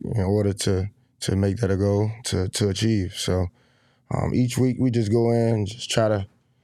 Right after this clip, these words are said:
do our best to go out there and, and perform for, for the fans, but come out victorious at the end of the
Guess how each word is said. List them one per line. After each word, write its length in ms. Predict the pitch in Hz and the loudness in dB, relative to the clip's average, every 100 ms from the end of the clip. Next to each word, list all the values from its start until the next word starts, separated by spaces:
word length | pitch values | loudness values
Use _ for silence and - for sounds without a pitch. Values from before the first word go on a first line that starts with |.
| _ _ _ _ - | _ _ _ _ -2
do 140 | 120 127 | 2 4
our 140 | 123 | 4
best 280 | 117 135 127 | 4 2 2
to 60 | |
go 180 | 113 123 | 2 2
out 80 | 120 | 4
there 220 | 120 120 | 2 2
and, 80 | 117 | 2
and 260 | 85 107 101 | 2 0 0
perform 460 | 117 104 117 113 | -2 0 2 2
for, 340 | 104 110 107 - | 0 0 0 -2
for 160 | - 113 | -4 -2
the 60 | 107 | 0
fans, 420 | - 117 120 113 | 2 2 2 2
but 160 | 98 | -2
come 180 | 98 113 | 0 2
out 140 | 110 98 | 2 0
victorious 460 | 98 - 117 104 | -2 2 0 0
at 120 | 98 90 | -2 0
the 40 | |
end 120 | 104 | 0
of 60 | |
the 60 | 95 | 0